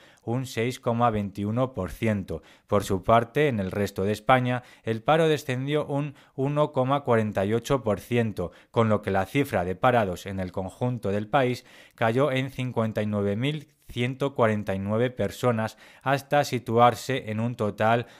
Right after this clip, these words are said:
de tres coma noventa y cuatro millones. En comparación con marzo de dos mil veinte, el paro registrado en Castilla y León aumentó un doce coma cero dos por ciento,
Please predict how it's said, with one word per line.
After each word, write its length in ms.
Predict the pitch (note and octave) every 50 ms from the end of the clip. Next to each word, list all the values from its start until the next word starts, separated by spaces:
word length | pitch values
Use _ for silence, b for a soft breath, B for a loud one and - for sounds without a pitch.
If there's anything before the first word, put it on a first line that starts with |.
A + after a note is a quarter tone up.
| B B -
de 140 | G#2 G#2 G2
tres 340 | - A#2 B2 C#3+ C#3+ -
coma 400 | - - A#2+ A#2 B2 B2+ C3 C#3
noventa 480 | B2 A#2+ A2+ G#2+ G#2 G#2 G#2 G2 - F#2+
y 60 | F#2+
cuatro 500 | - - G#2+ G#2+ A2 G#2+ - A#2+ B2 -
millones. 680 | - G#2 G2+ G2+ G2 G2 A2 G#2 G2+ F#2 F2 E2+ - B B B B B B
En 180 | B G#2+ G#2+ G#2+
comparación 800 | G#2 G#2+ G#2 G2+ G2 - G2 F#2+ F#2+ F#2 - - A#2 A#2+ B2 B2
con 200 | - - G2+ G2+
marzo 440 | G2+ G#2+ A#2+ C#3 C#3 - - G#2+ G2
de 140 | F#2+ F#2 F2+
dos 160 | F2+ F2 F2+
mil 320 | G2 G#2+ A2+ A2 G#2+ G2+
veinte, 420 | G#2+ A2 A2+ A#2+ A#2 C3+ C3+ B2+ B B B B B
el 200 | A2 G#2+ G#2+ -
paro 300 | - B2 C3+ C#3+ C#3+ B2+
registrado 760 | B2+ B2 A2 - A2 G2 - - C3 C#3 C#3+ A#2+ G#2 F#2+ -
en 160 | F#2+ F#2+ F#2
Castilla 480 | F2 F#2 F2+ - - - A2+ A2+ A2+ A2
y 80 | G#2
León 320 | F#2+ F#2 G#2 A2+ B2 B2+ B2+ B B B B
aumentó 640 | B G#2+ A2 A2+ A2 A2 G#2+ G#2+ G#2+ - C#3 C#3+ D3
un 260 | C3+ C3+ C#3+ C#3+ C3
doce 380 | A#2+ C3 C3 B2+ - D3 C#3+ -
coma 340 | - B2+ B2 A#2+ A2+ G#2 G2 -
cero 300 | - A#2 A#2 A#2+ B2 A#2+
dos 220 | A2+ A2+ A#2+ -
por 240 | - - B2 A2+ -
ciento, 580 | - - A#2+ B2 A#2+ A#2+ A2+ - - F2+ E2